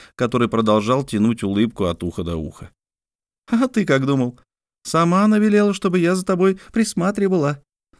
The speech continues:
Ну вот я и здесь. И нечего хмуриться и лоб чесать. Без присмотра тебя никак нельзя отпускать было. Да и кто из нас с Курантом разговаривал?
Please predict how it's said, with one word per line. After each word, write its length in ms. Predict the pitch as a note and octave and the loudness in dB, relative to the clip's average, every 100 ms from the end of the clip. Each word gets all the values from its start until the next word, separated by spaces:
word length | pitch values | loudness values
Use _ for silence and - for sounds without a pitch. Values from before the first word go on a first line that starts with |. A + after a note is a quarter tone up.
| - | -2
Ну 240 | E3 D#3 | 0 2
вот 180 | E3 F3 | 0 0
я 180 | G3+ A3 | 2 2
и 120 | A#3+ | 2
здесь. 400 | F3 D#3 F3 - _ _ _ _ _ _ _ | 0 0 -2 -8 _ _ _ _ _ _ _
И 160 | F3 F#3+ | 2 4
нечего 480 | G3+ G3 G3+ G#3 G#3 | 4 4 0 0 0
хмуриться 600 | - G3 F#3 F3 - F3 - | 0 2 2 0 -4 -6 -6
и 80 | - | 0
лоб 260 | F3 D#3+ D#3 | 2 2 0
чесать. 480 | - D#3+ D#3+ D#3+ - _ | -2 -2 -2 -4 -10 _
Без 180 | D#3 D#3+ | -6 -4
присмотра 520 | - F3 - F#3+ G3 | -2 -4 0 0 0
тебя 240 | F#3+ F3+ F#3 | 0 0 2
никак 360 | F#3 F#3 F#3 | 0 0 0
нельзя 260 | G#3+ G#3 G3 | 2 0 0
отпускать 400 | F3 F3 - C#3 | 0 -2 -2 -2
было. 240 | A#2 A2+ A#2 _ - | 0 0 -2 _ 0
Да 120 | G#3 | 2
и 100 | G3+ | 2
кто 200 | - G#3 | 2 2
из 160 | G#3 | 4
нас 160 | G3 F#3 | 2 0
с 40 | - | 0
Курантом 420 | F3 D3+ D3 E3+ | 0 0 0 -2
разговаривал? 540 | E3+ E3+ E3+ E3 E3+ | 0 0 0 -2 -4